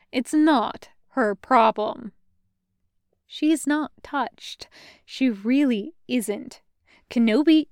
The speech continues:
is being an idiot. There's nothing touching about that. "His master was Qui-Gon Jinn,"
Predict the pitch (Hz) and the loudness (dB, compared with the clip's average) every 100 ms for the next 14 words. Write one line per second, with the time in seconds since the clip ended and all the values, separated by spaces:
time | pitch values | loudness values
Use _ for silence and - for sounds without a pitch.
0 | - 240 208 254 240 226 196 196 - - | -4 -4 -2 0 2 0 -2 -8 -10 -8
1 | 233 214 269 - - - - 247 247 247 | -6 -6 -8 -14 -20 -12 -4 -2 0 -2
2 | 302 370 277 - _ _ _ - - - | -2 0 0 -2 _ _ _ -20 -20 -20
3 | - 339 - 214 208 202 220 - _ 247 | -4 -4 -2 -6 -4 -8 -8 -14 _ -6
4 | - 269 277 _ 233 214 - - - _ | -4 -4 -6 _ -6 -6 -8 -16 -20 _
5 | _ _ _ _ _ _ _ _ _ _ | _ _ _ _ _ _ _ _ _ _
6 | _ _ _ _ _ _ _ _ 226 226 | _ _ _ _ _ _ _ _ -6 -4
7 | 214 240 226 - 208 196 202 - 226 208 | -2 -2 -2 -6 -8 -6 -8 -8 -6 -6
8 | 196 196 196 196 208 196 262 262 | -6 -6 -6 -6 -8 -8 -12 -16